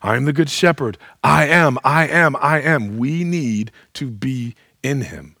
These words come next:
We need to abide, continue to stay, to persevere in his word. This is where we come to see him. This is where we come to know him.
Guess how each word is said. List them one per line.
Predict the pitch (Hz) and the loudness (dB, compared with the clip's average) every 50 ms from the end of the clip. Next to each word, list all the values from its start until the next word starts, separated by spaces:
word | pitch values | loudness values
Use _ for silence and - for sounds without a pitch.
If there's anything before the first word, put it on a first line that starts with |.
| _ | _
We | _ - 104 113 120 123 120 | _ -8 -6 -6 -6 -6 -8
need | 117 123 131 151 170 156 135 123 117 117 - - | -8 -6 -4 -4 -4 -2 -2 -4 -4 -6 -8 -10
to | - 127 117 110 | -8 -6 -6 -6
abide, | 101 98 98 98 135 147 139 113 107 - - | -6 -6 -4 -2 -2 -2 -2 -4 -6 -8 -10
continue | - - 110 107 - - - 175 160 127 98 85 82 - - - - _ | -10 -10 -10 -10 -8 -6 -4 -4 -4 -4 -6 -8 -10 -12 -16 -20 -20 _
to | - - | -8 -8
stay, | 107 - - - - - 165 165 160 120 80 - 98 - - - - - _ | -6 -6 -8 -8 -8 -6 -4 -4 -4 -4 -4 -8 -10 -14 -20 -20 -20 -20 _
to | - - | -8 -8
persevere | 120 - - 175 165 - - 135 120 123 175 175 113 85 85 85 - _ _ _ _ | -4 -2 -2 -2 -2 -2 -6 -8 -4 -4 -4 -4 -4 -4 -6 -10 -14 _ _ _ _
in | - 123 123 | -4 -4 -4
his | 123 113 107 | -4 -6 -8
word. | 123 139 156 123 92 - - - | -6 -6 -4 -6 -6 -8 -14 -16
This | - 113 117 156 214 214 - | -10 2 4 4 4 4 2
is | 202 165 139 | -2 -2 -2
where | 151 156 147 | -4 -6 -6
we | 143 147 147 | -6 -6 -8
come | - - 151 139 | -6 -6 -6 -6
to | 120 - 98 | -6 -10 -10
see | - - - 180 185 170 | -8 -6 -4 -4 -4 -4
him. | 165 175 180 190 _ _ _ - - _ | -6 -10 -12 -14 _ _ _ -20 -14 _
This | - 95 - | -10 -10 -8
is | 127 107 | -8 -6
where | 120 107 | -6 -6
we | 95 101 | -6 -8
come | 104 - 110 95 87 | -10 -10 -10 -12 -12
to | - 92 | -14 -14
know | 85 90 113 135 139 139 135 | -10 -6 -6 -6 -6 -6 -8
him. | 135 135 | -10 -12